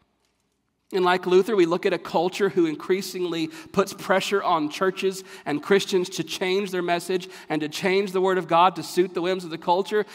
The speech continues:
And we look at them like Luther said, and we say, "Here I stand. I can do no other. God help us."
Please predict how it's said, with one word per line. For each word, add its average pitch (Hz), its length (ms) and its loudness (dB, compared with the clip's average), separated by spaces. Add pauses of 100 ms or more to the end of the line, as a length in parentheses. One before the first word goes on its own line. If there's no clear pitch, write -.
(140)
And 143 100 -2
we 151 80 0
look 208 240 2
at 208 80 -4
them 208 180 2
like 180 220 0
Luther 196 320 4
said, 185 280 -2
and 175 60 0
we 165 80 -4
say, 165 300 -4 (920)
"Here 170 200 0
I 196 120 4
stand. 214 520 -2 (1200)
I 139 100 0
can 175 200 -4
do 170 180 2
no 180 160 -2
other. 156 340 0 (1300)
God 151 220 0
help 180 260 0
us." - 360 -12